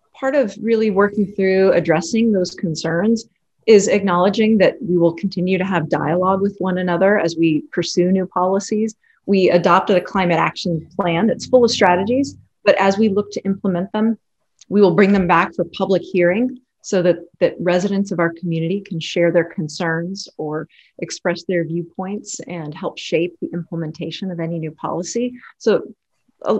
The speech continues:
making sure people realize they have a, a role to play and that they will be heard as we move forward is important.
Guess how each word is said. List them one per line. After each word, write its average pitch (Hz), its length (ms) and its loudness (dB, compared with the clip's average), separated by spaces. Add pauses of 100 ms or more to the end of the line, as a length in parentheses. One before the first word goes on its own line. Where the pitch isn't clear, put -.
making 220 240 0
sure 233 120 -4
people 220 240 -4
realize 185 340 2
they 165 180 2
have 175 220 -6
a, 151 220 -4
a 165 80 -4
role 165 220 2
to 170 120 -6
play 208 480 -4 (260)
and 165 220 -6
that 160 160 -4
they 156 80 -2
will 160 120 0
be 165 240 -4
heard 170 340 -4
as 175 180 -8
we 170 100 -6
move 156 220 -10
forward 180 340 -6
is 202 180 -10
important. 202 520 -6